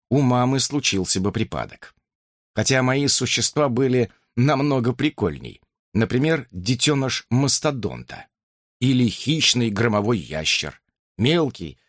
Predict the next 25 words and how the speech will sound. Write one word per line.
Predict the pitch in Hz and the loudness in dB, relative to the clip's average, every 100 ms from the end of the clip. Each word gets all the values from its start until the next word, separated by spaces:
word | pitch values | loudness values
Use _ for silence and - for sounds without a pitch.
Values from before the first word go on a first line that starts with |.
| _ - | _ -2
высотой | 107 117 127 139 123 - | 0 2 0 0 -2 -4
до | 107 107 | -4 -2
бедра, | 127 139 120 98 73 _ _ _ - | 0 0 0 -2 -4 _ _ _ -4
питается | 139 143 131 - 123 | 0 0 0 0 -2
крысами | 123 156 - 98 | 0 0 0 0
и | 123 | 0
кошками. | - - - - - _ _ _ _ _ _ - | -2 -10 -12 -18 -20 _ _ _ _ _ _ -2
Еще | 143 - 143 135 | 2 2 2 2
одно | 120 127 | 2 0
знамение | 104 123 123 120 120 | 2 2 2 2 2
времени. | 113 113 110 104 95 _ _ _ _ _ - | 2 0 0 -2 -4 _ _ _ _ _ -4
Сейчас | - 131 131 131 147 | -2 2 2 2 0
их | - | 0
почти | 120 - 123 | 0 0 2
не | 117 | 0
встретишь. | 120 - 80 - - - _ _ _ _ _ _ | 0 -4 -8 -4 -6 -6 _ _ _ _ _ _
Эта | 104 120 120 | -2 0 2
собака | - 117 123 135 - | 2 2 2 0 -2
определенно | - 123 - 120 107 113 127 123 120 | -2 -2 0 0 0 2 2 2 2
была | 104 110 107 | 0 0 0
дамой. | 101 82 76 69 60 50 - _ _ _ _ _ _ | -2 -4 -6 -6 -10 -16 -20 _ _ _ _ _ _
Она | - 143 160 147 | -2 2 4 4
не | 156 | 2
слышала | 151 - 151 139 - 98 | 2 2 2 2 0 -2
того, | 95 104 113 | -2 0 -2